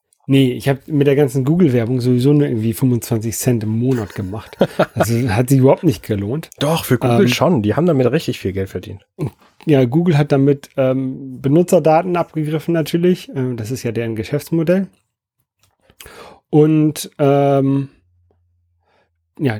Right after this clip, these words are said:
Speaker 1: der, der, der Google-Werbedienst, den gibt es halt jedenfalls nicht so einfach auf dem Mac. Da kann,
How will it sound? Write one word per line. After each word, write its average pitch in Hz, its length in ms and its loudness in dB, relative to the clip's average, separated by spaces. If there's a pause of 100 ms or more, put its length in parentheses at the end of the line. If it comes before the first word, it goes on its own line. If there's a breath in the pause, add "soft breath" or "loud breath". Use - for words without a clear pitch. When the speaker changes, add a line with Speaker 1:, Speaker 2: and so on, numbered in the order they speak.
(140)
Speaker 1:
der, 147 180 -4
der, 147 420 0
der 135 180 2
Google-Werbedienst, 131 800 0
den 123 80 -2
gibt 123 160 -2
es 123 120 -6
halt 135 160 0
jedenfalls 123 460 -2
nicht 139 140 2
so 143 100 -2
einfach 120 380 0
auf 113 160 -8
dem 110 160 -2
Mac. 104 360 -6
Da 110 220 -8
kann, - 220 -12